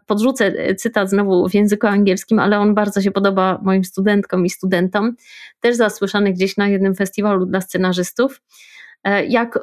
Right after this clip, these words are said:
właśnie odnosi się do tego łączenia tej wyobraźni lateralnej z wertykalną.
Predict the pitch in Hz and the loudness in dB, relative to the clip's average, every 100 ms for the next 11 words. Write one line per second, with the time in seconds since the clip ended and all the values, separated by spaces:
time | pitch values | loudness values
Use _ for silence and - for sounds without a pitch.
0 | 220 208 202 202 - 226 214 247 254 233 | -2 -2 -2 -4 -2 -2 0 0 0 0
1 | 214 202 214 202 185 208 214 196 196 185 | 0 0 2 2 2 2 2 2 2 0
2 | 190 185 190 196 190 196 196 190 190 180 | 2 0 0 0 2 0 0 0 0 0
3 | 180 185 180 180 165 160 156 165 196 | 0 2 0 0 -4 -4 -2 -2 0